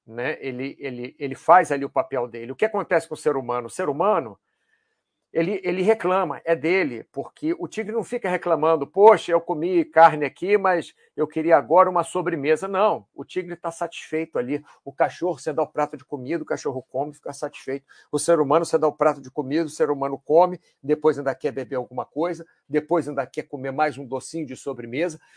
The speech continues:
depois ainda quer levar alguma coisa pra casa pra comer mais tarde, depois para o supermercado e compra bebida. Tô, tô elocubrando aqui, né, pessoal? Tô elocubrando.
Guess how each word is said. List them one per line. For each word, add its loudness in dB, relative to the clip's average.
depois 0
ainda -4
quer -6
levar 0
alguma -4
coisa -10
pra -8
casa -6
pra -18
comer -14
mais -12
tarde, 2
depois 2
para 4
o 0
supermercado 0
e -10
compra -10
bebida. 2
Tô, 6
tô 6
elocubrando 2
aqui, -14
né, -8
pessoal? -18
Tô -4
elocubrando. -4